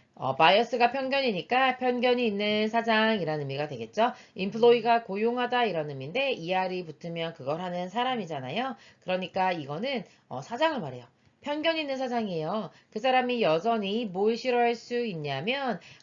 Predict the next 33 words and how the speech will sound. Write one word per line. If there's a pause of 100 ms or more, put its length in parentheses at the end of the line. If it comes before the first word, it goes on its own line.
hiring
members
of
one
group
or
another
이렇게
되겠네요. (380)
hire이
고용하다
이런
의미고, (240)
어,
자기
그룹이
아닌
어떤
한
특정
그룹이나
another
group, (200)
어떤
또
다른
그룹의
멤버들을
고용하는
거
싫어할
수
있잖아요.